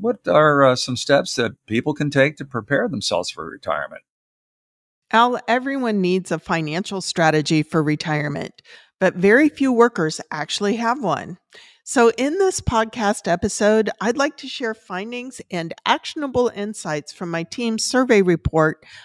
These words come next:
Speaker 2: Post-Pandemic Realities, The Retirement Outlook of Four Generations. Our survey found that fewer than three in ten workers have a financial strategy for retirement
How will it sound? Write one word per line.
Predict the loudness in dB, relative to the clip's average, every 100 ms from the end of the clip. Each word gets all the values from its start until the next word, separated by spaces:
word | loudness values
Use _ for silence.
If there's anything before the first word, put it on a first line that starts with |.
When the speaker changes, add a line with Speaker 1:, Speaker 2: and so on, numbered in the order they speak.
| _ 2
Speaker 2:
Post-Pandemic | 2 2 0 2 4 4 2 2
Realities, | 2 4 4 4 2 0 -2
The | -2
Retirement | -2 0 4 4 4 0 0
Outlook | -4 0 -4 -4 -8
of | -8
Four | 0 0
Generations. | 0 -6 -6 -6 -6 -8 -12 -14 -18 -20 _ _ _ 2
Our | 2 2
survey | 0 2 4 4
found | 2 0 0 -2 -6 -10 -12
that | -2 -2 -2
fewer | 0 4 4
than | 6 2 2
three | -2 0 2
in | 0
ten | 0 -2 0 0
workers | 0 0 -4 -4 -8 -18 _ -2
have | 0 0 -2
a | -6 _
financial | -6 -4 -4 -8 -10
strategy | -12 -2 0 0 0 -2
for | -2 -2
retirement | -2 -2 2 2 2 -2 -4